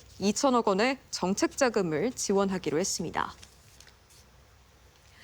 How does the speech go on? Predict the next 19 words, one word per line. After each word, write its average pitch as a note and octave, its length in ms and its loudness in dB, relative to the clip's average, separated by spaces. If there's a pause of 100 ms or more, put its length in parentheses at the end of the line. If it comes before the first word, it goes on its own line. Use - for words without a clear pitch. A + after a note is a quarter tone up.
(280)
이달 C#4 320 4
전북 C#4 340 0
지역에 E4 240 2
내린 C#4 300 2
집중호우 C#4 600 0
피해액이 B3+ 800 2
오백팔십억 D#4+ 1000 0
대에 C4 180 4
달하는 G#3 400 0
것으로 G3 520 0
최종 D4 400 2
집계됐습니다. E3+ 1000 -2 (800)
전북자치도는 A#3+ 800 4
지난 C4 240 2
팔일부터 D4+ 460 2
사흘간 C#4 560 2
지속된 A3+ 640 2
집중호우로 A#3 680 2
인해 F3 380 0